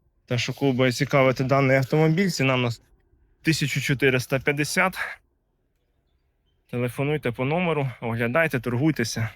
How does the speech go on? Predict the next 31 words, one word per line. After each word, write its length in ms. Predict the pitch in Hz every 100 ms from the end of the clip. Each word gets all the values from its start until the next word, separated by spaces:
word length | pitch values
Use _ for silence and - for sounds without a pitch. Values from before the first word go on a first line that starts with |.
| _ _ _ _ _ _ _ _
Так, 180 | 113 104
у 60 | 107
продажу 420 | 143 131 120 117
на 160 | 117
ринку: 280 | 117 110 101
Volkswagen 760 | 101 123 113 - 123 110 95 98 _ _ 107
Golf 420 | 110 120 101 - - _ _ _ _
четвертий. 640 | - 110 117 131 123 95 98 _ _ _ _ _ _ _ _
Свіжопригнаний 960 | - 117 113 107 123 113 107 107 104 101 -
з 300 | 110 123 110 117
Німеччини 640 | 117 117 131 117 110 104
автомобільчик. 720 | 92 107 104 101 92 - - _ 170 160 _ _ _ _ _ _ _ _ _ _ _ _ _ _ _ _ _ _ -
Дві 180 | 123
тисячі 460 | 117 131 113 - 120
другого 460 | 120 131 120 135 151
року, 360 | 180 185 156 -
один 320 | 127 127 120
і 40 |
чотири 400 | 110 - 127 117
М 100 | 120
П 120 | 110 123
І 20 |
Ай 120 | 113
на 140 | 113
шістнадцять 320 | 107 - 113 -
клапанів, 500 | 151 175 165 135 113
ціна 280 | 127 120
на 120 | 107 101
чотири 320 | - 127 117
тисячі 380 | 117 113 113 120
доларів 460 | 147 170 175 170